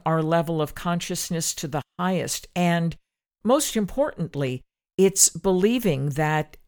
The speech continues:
if I were my own best friend, what would I say and what would I do to nurture myself? This is really what it's all about, because often we will reach out in love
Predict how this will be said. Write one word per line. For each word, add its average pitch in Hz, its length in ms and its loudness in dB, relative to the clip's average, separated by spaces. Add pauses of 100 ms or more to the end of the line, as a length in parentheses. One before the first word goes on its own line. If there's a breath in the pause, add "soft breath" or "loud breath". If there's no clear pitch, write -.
(760)
if 170 280 2
I 190 300 2
were 165 220 0
my 151 320 -2
own 170 320 2
best 165 420 -2
friend, 139 580 -4 (680)
what 165 220 0
would 151 180 0
I 156 160 2
say 123 680 0
and 147 240 -2
what 151 220 -2
would 143 160 -2
I 143 160 -2
do 123 420 -4 (260)
to 160 120 -4
nurture 135 460 -4
myself? 123 720 -4 (600)
This 190 160 4
is 190 180 -2
really 170 300 2
what 143 220 -2
it's 147 200 -4
all 139 200 -2
about, 135 380 -4
because 147 420 -2
often 160 440 0
we 165 160 2
will 185 320 4
reach 170 360 -4
out 165 240 -2
in 151 140 -2
love 127 480 -4